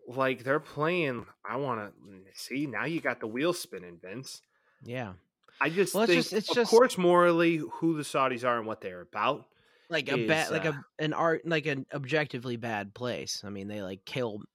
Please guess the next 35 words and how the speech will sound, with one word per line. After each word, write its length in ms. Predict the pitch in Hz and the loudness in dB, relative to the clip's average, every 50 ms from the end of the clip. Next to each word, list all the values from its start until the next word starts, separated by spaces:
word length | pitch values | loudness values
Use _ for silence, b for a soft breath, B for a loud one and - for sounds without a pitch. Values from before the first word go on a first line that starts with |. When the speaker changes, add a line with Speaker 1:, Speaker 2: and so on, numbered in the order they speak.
| _ _ _ _ _ _ _ | _ _ _ _ _ _ _
Speaker 2:
plenty 320 | - 135 127 123 120 110 107 | -6 -4 -4 -4 -4 -4 -6
of 120 | 104 - | -8 -8
people. 480 | - - 123 120 - - 113 113 113 110 | -10 -10 -10 -10 -8 -8 -6 -4 -4 -4
You, 160 | 113 113 110 107 - | -4 -6 -8 -10 -8
there's, 200 | - 113 110 104 | -8 -8 -6 -6
like, 120 | 113 110 - | -8 -8 -6
no 220 | 120 127 127 131 | -6 -4 -4 -4
human 320 | 131 120 135 131 127 117 113 | -4 -4 -6 -6 -4 -4 -4
Speaker 1:
Well, 80 | 120 120 | -2 -2
Speaker 2:
rights 280 | 127 127 117 - - | -2 -2 -2 -2 -2
<laughs> 160 | 170 165 127 | 0 0 2
there. 80 | 139 165 | 2 4
Speaker 1:
so, 100 | 170 160 165 | 4 4 4
Speaker 2:
It's 140 | 165 147 - | 4 2 2
Speaker 1:
so 120 | - 170 156 | 2 4 4
does 80 | - 127 117 | 4 4 0
Speaker 2:
basically 140 | - 143 139 | -2 -4 -6
Speaker 1:
our 60 | 131 | -6
Speaker 2:
the 120 | 120 135 135 | -4 -6 -4
right 200 | 135 143 147 147 | -2 -2 -4 -2
to 100 | 143 143 | -4 -6
Speaker 1:
government. 60 | 127 | -6
Speaker 2:
life 180 | 127 127 131 131 | -4 -6 -6 -6
Speaker 1:
I 60 | 123 120 | -8 -8
Speaker 2:
is 60 | 113 | -8
Speaker 1:
mean, 140 | 87 87 87 | -8 -10 -8
Speaker 2:
just 140 | 92 95 | -8 -10
Speaker 1:
uh, 40 | 90 87 87 85 | -10 -10 -14 -16
yeah. 140 | 85 90 85 85 | -16 -18 -14 -12
Speaker 2:
inhuman. 540 | 123 127 123 113 120 123 113 104 95 101 113 B B B B B B B B B B | -12 -12 -10 -10 -10 -10 -8 -8 -8 -10 -10 B B B B B B B B B B
No, 280 | - 165 151 139 135 139 | 0 2 2 2 2 2
there's 200 | 143 139 131 120 | 0 0 -2 -4
a 40 | 113 | -8
difference, 300 | 120 - - 110 - - | -10 -12 -12 -16 -16 -14
though. 200 | 117 110 104 | -14 -14 -14